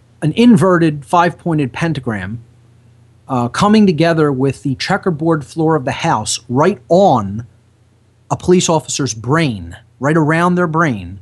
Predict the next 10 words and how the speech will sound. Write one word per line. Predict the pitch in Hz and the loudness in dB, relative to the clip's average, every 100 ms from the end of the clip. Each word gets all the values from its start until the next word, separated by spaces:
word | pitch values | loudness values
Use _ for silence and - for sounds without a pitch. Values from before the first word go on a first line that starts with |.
| _ _ | _ _
is | - 131 | -4 -2
accidental, | 147 156 - 151 175 131 95 87 _ _ _ _ _ - | 0 -2 -6 -2 -2 -2 -8 -16 _ _ _ _ _ -10
and | 139 | -4
that's | 143 - | -4 -4
just, | 165 151 - | -6 -6 -4
uh, | 147 139 131 127 - _ | -2 -2 -2 -6 -14 _
random | 123 120 147 170 190 202 202 | -6 0 0 2 0 0 0
stuff | - - 185 139 | 0 0 0 0
coming | - 160 165 170 | -4 -6 -4 -4
together. | 147 160 165 113 87 | -2 0 0 -4 -10